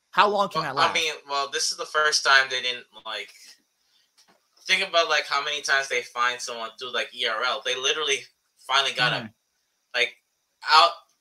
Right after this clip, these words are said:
Speaker 2: first they got Hubset, now they got Humanoid. I don't think Razork's, like, a big name player. I, I still put Humanoid over Razork.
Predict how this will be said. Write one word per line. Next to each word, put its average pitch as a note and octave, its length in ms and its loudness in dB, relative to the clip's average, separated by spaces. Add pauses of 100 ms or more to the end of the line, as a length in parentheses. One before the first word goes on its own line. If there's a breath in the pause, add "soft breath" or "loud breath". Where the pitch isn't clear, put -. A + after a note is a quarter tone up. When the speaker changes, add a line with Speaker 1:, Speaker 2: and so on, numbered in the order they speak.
(100)
Speaker 2:
first F3 260 0
they F#3+ 80 -2
got E3 220 2
Hubset, C3+ 560 -6
now B2+ 160 0
they C3 80 -2
got B2 180 -2
Humanoid. A#2 600 -10 (280)
I D#3+ 140 8
don't A3 160 4
think - 140 2
Razork's, C#3+ 540 4
like, C3+ 160 -2
a A#2+ 200 -6
big B2 300 -4
name A#2+ 300 -4
player. B2 340 -2 (120)
I, C#3+ 200 2 (100)
I C#3 80 2
still E3+ 220 -2
put D#3 200 -4
Humanoid C3 460 -6
over A#2+ 220 -8
Razork. A#2 560 -2